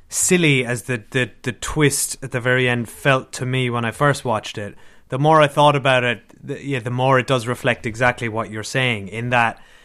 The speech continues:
you know, i-, it's a clear, it clearly works as an allegory for the class system, uh, and capitalism, which we can see.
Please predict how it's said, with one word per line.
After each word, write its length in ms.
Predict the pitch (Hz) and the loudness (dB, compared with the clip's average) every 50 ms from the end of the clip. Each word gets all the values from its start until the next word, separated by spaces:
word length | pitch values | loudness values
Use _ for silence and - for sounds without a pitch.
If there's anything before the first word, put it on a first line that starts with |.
| _ _ _ _ _ _ _ _ _ _ _ _ _ | _ _ _ _ _ _ _ _ _ _ _ _ _
you 80 | - 156 | -2 0
know, 180 | 143 131 123 123 | 2 2 0 -2
i-, 180 | - 147 156 - | -4 -8 -8 -6
it's 180 | 151 143 139 - | -6 -4 -2 -4
a 60 | 143 | -4
clear, 760 | 143 - - - 165 165 165 165 165 160 160 156 156 156 - - | -4 -6 -6 -2 0 2 4 6 6 6 6 6 4 0 -6 -12
it 180 | 139 139 - | -12 -12 -12
clearly 380 | - - 165 170 180 175 170 165 | -8 -4 0 2 2 4 4 4
works 480 | 151 151 147 143 139 139 - - - - | 6 6 6 6 6 4 0 -8 -8 -4
as 340 | - 143 139 135 127 120 123 | 0 2 2 2 2 0 -4
an 160 | - 139 135 | -6 -6 -4
allegory 540 | 135 131 127 127 127 123 120 127 120 120 113 | -2 0 2 2 2 2 2 0 0 -2 -2
for 200 | - - 123 113 | -4 -6 -8 -6
the 80 | 113 | -8
class 380 | 120 - 131 131 123 120 110 - | -6 -4 0 2 2 2 0 -2
system, 520 | - - 113 - - - 113 110 113 113 - _ _ _ _ _ _ - | -6 -12 -12 -12 -10 -10 -10 -10 -10 -12 -14 _ _ _ _ _ _ -12
uh, 40 | 117 | -8
and 680 | 113 113 113 113 110 110 110 110 98 107 107 110 110 - _ _ - | -6 -4 -4 -4 -4 -4 -6 -6 -6 -8 -8 -10 -10 -14 _ _ -6
capitalism, 840 | - 127 117 110 - - 107 104 104 101 98 98 101 101 110 117 - _ _ _ _ _ | -2 -2 -2 -2 -4 -8 -10 -8 -10 -10 -10 -10 -10 -10 -10 -12 -14 _ _ _ _ _
which 180 | 120 113 - | -12 -10 -10
we 80 | - 110 | -12 -12
can 120 | - 107 | -12 -14
see. 380 | 101 - 117 110 104 104 110 | -12 -10 -8 -8 -8 -8 -10